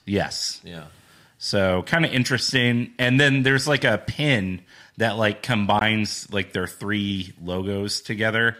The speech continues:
Speaker 2: Uh-huh.
Speaker 1: 'Cause Captain Marvel has a star. I guess Monica Rambeau has this, like,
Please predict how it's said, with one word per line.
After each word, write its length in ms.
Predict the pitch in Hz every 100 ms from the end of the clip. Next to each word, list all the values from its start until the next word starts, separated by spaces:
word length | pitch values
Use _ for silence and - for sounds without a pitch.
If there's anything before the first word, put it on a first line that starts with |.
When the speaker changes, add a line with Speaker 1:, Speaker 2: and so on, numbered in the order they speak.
| -
Speaker 2:
Uh-huh. 280 | 90 95 90 -
Speaker 1:
'Cause 360 | 117 95 - -
Captain 280 | 120 -
Marvel 260 | 120 117 113
has 120 | 110 98
a 40 |
star. 340 | 90 - 110
I 80 | 110
guess 220 | 101 104 104
Monica 360 | 104 110 -
Rambeau 440 | 107 92 98 110 101
has 180 | 95 90
this, 200 | 98 -
like, 360 | 98 90 85